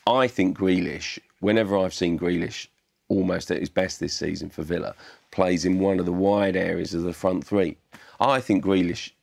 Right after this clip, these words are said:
i-, i-, has just been so good, so exceptional. You've got to find a way of getting him in. I still think Mount is a developing talent. I think the other two guys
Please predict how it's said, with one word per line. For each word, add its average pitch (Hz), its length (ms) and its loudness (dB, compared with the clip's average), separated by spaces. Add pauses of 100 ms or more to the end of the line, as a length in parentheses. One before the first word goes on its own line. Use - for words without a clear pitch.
(220)
i-, - 60 -6 (180)
i-, 104 240 2
has 92 120 0
just - 300 -2
been 90 160 0
so 98 500 0
good, 82 260 -4
so 92 540 0 (140)
exceptional. 87 480 -2
You've 85 160 -4
got 101 140 2
to 92 80 -2
find 90 280 -2
a 85 60 -2
way 87 360 -4 (720)
of 80 180 -2
getting 82 260 0
him 87 180 2
in. 92 160 0 (100)
I - 160 -8
still 147 300 0
think 135 240 -2
Mount 104 360 -2
is 85 120 -10
a 92 60 -6
developing 87 500 -4
talent. 82 400 -8 (380)
I 117 120 2
think 113 200 0
the 92 60 2
other 101 180 0
two 87 280 0 (220)
guys 85 380 -4